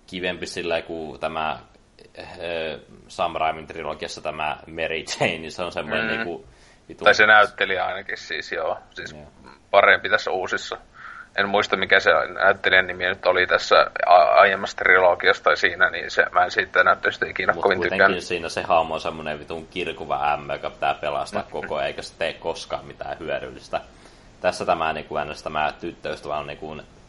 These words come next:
Speaker 1: no, tämmönen tutkija, joka auttaa sitten taas Spider-Mania tiukassa tilanteessa. Ja on muutenkin semmonen,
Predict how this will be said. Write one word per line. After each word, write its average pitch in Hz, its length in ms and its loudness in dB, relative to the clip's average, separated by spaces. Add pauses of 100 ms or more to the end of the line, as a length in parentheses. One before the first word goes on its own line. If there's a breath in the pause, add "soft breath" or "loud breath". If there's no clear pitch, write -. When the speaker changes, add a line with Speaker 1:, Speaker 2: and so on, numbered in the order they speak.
(500 soft breath)
Speaker 1:
no, 85 260 -10
tämmönen 80 420 -6
tutkija, 82 460 -6
joka 73 220 -2
auttaa 71 460 -4
sitten 71 360 -14
taas 73 220 -8
Spider-Mania 69 640 -8 (840)
tiukassa 69 440 -10
tilanteessa. 73 720 -10
Ja 69 140 -6 (100)
on 85 80 -14
muutenkin 85 440 -10
semmonen, 69 460 -10